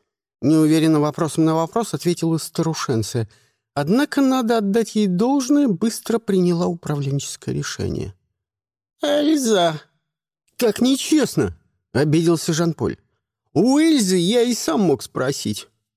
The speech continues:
Матушка досадливо махнула на него веером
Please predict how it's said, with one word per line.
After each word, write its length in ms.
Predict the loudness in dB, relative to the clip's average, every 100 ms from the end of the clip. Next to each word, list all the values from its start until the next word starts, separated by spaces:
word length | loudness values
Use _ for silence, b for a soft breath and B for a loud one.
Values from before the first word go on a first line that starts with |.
| _ _ _ _ _ -4
Матушка 420 | -2 -2 -4 -2
досадливо 560 | 0 0 -2 0 2 2
махнула 500 | 0 0 0 2 2
на 120 | 0
него 300 | 0 0 -2
веером 580 | 0 0 0 0 -2